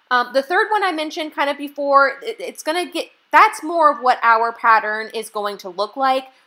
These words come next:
when you do the lace only in the bodice, the midriff, and the sleeve, and then do the skirt in a separate fabric. For what it's worth,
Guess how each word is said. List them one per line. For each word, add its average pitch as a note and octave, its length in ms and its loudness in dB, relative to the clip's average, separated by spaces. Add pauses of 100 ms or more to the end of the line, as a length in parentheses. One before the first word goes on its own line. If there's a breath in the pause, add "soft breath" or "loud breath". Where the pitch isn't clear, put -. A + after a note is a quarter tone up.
when A#3+ 260 -4
you A#3+ 140 -10
do B3+ 260 -8
the B3+ 140 -2
lace A3 560 -6
only C4+ 340 -4
in A#3 160 -8
the A3+ 100 -4
bodice, G#3 600 0 (120)
the G#3 100 -14
midriff, G#3+ 480 -8
and G#3+ 120 -10
the G3+ 60 -12
sleeve, C4 500 -8
and A3 120 -8
then G#3+ 140 -10
do G#3+ 140 -14
the F#3+ 120 -10
skirt - 640 -8 (300 soft breath)
in A3+ 380 -4
a A3 60 -8
separate F#3+ 420 -8
fabric. - 440 -8 (500 soft breath)
For A#3+ 160 2
what C#4 160 4
it's C4+ 160 -4
worth, A4+ 300 0